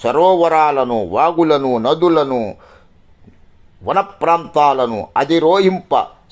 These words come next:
శక్యం కాని పర్వతాలను ఒకటేమిటి, ఇక్కడున్న సమస్త ప్రదేశాలను వెతికి వేశాను గాని సీత జాడ మాత్రం తెలియరాలేదు.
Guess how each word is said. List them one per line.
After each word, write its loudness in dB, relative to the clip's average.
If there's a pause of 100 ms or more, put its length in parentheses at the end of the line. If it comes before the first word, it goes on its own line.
శక్యం -2
కాని 0
పర్వతాలను 0
ఒకటేమిటి, -2
ఇక్కడున్న -4
సమస్త -6
ప్రదేశాలను -2
వెతికి -2
వేశాను 0
గాని -2 (280)
సీత -4
జాడ 2
మాత్రం -2
తెలియరాలేదు. 0